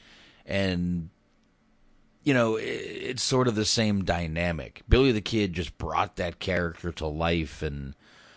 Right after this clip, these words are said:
I think Val Kilmer did the same thing with Doc Holliday. He sort of stole the movie. Uh, Weaves just said it, the, the exact moment I said it. He sort of stole the movie.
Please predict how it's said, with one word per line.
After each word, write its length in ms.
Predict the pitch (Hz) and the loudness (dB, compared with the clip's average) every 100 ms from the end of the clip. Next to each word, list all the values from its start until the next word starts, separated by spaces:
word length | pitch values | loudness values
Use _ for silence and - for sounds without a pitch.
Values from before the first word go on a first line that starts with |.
| _ - | _ -8
I 80 | 95 | 0
think 200 | 127 127 | 2 2
Val 260 | 101 113 104 | 6 6 6
Kilmer 400 | 113 107 101 82 | 2 4 2 0
did 160 | 80 | -4
the 80 | 78 | -4
same 300 | - 92 87 | 0 2 2
thing 300 | - 85 78 | 0 -2 0
with 180 | 76 69 | -4 -2
Doc 240 | 78 78 | -2 0
Holliday. 500 | 82 80 82 80 69 | 0 2 2 0 -2
He 160 | 64 80 | -4 -4
sort 720 | - - - - - 190 262 | -4 -2 -2 0 2 2 0
of 100 | 202 | 0
stole 680 | - - - - 113 117 131 | 2 2 2 6 6 8 4
the 160 | 101 82 | 2 2
movie. 640 | 76 85 139 92 - - _ - | 2 2 0 -2 -8 -20 _ 2
Uh, 180 | 110 117 92 101 | 2 2 -4 -2
Weaves 420 | 98 101 120 107 | 2 4 4 2
just 320 | - 101 98 | 2 2 2
said 220 | - 107 | 4 6
it, 220 | 90 76 - | 6 0 -2
the, 220 | 85 82 | -4 -4
the 180 | 76 85 | -4 -4
exact 540 | 76 90 92 - - | 0 0 0 -4 -2
moment 340 | 90 90 85 80 | 0 2 2 0
I 120 | 80 | -2
said 360 | - 78 76 | -4 -4 -2
it. 160 | 76 - - - - - - | -4 -8 -14 -20 -18 -20 0
He 160 | 131 135 | 4 6
sort 320 | - 165 160 | 8 8 8
of 120 | 123 | 6
stole 400 | - 120 110 104 | 4 6 8 8
the 100 | 85 | 4
movie. 400 | 76 69 62 | -2 -4 -8